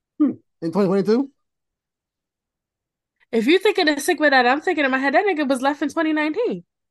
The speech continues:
Speaker 1: I mean, does
Speaker 2: He
Speaker 1: he know
Speaker 2: just
Speaker 1: that?
Speaker 2: so happened to get,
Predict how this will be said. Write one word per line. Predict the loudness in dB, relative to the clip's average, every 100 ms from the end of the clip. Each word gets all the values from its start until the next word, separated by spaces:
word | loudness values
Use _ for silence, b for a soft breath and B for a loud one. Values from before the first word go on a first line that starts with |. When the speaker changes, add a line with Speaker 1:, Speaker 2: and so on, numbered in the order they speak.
| _
Speaker 1:
I | -8
mean, | -6 -4 -4 -4 -4 -6 -6 -8 -8 -8 -10 -12 -14 -6
does | -2
Speaker 2:
He | 0
Speaker 1:
he |
know | 2
Speaker 2:
just | 0 0
Speaker 1:
that? |
Speaker 2:
so | -4
happened | -4 -4 -6
to | -8
get, | -8